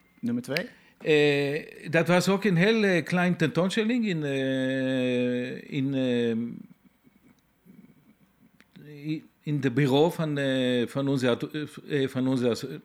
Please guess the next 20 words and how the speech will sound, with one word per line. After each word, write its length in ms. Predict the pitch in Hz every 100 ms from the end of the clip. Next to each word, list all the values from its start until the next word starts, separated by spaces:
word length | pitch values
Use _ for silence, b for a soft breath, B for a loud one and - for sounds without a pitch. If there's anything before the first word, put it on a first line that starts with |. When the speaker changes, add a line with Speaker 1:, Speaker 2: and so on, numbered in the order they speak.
| - _
Speaker 2:
advocaat 640 | 143 110 113 - 160 220
met, 340 | 135 113 - -
eh, 800 | 127 117 117 110 110 117 139 117
eh, 100 | 110
publiek. 460 | 117 107 190 240 180
En 80 |
dat 180 | 135 127
was 220 | 131 135
ook 200 | 147 151
een, 180 | 151 135
eh, 1500 | 131 127 123 - - - - - - - - 135 127 123 127
eh, 80 | 120
klein 320 | 143 156 170
symposium 720 | - 131 143 165 160 170 156
in, 240 | 139 135 135
eh, 300 | 135 131 127
Felix 340 | 143 139 131
Meritis 560 | 131 107 104 92 - - _ _ _ _
in 180 | 120 113
Amsterdam. 520 | 107 - 101 92